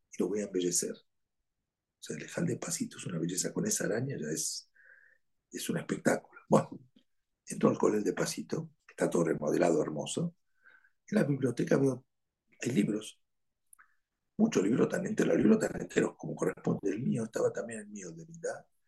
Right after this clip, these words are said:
pegado con cinta scotch, roto, totalmente roto, pegado con cinta scotch, hecho afis,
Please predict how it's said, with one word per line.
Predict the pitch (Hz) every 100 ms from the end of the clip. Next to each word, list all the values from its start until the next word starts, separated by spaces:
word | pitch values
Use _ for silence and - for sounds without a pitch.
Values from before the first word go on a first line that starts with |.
| _ _ _ -
pegado | 85 87 120 107 -
con | 82
cinta | - 104 - 151
scotch, | - 113 - -
roto, | - 120 104 - 82
totalmente | - - 110 113 117 110
roto, | 113 113
pegado | - - - -
con | 170
cinta | - 170 -
scotch, | - - - - -
hecho | - - -
afis, | - - -